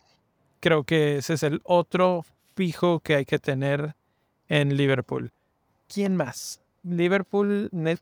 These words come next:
¿necesitamos un tercero o con dos ya estamos bien?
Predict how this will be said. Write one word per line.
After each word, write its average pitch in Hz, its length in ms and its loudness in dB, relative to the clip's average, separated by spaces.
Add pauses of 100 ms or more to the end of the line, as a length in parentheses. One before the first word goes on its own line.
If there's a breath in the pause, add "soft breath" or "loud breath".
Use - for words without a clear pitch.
(240)
¿necesitamos 180 640 0
un 226 160 0
tercero 214 540 0
o 123 180 -4
con 135 240 -4
dos 143 240 2
ya 135 500 0 (400)
estamos 135 420 -2
bien? 131 140 -4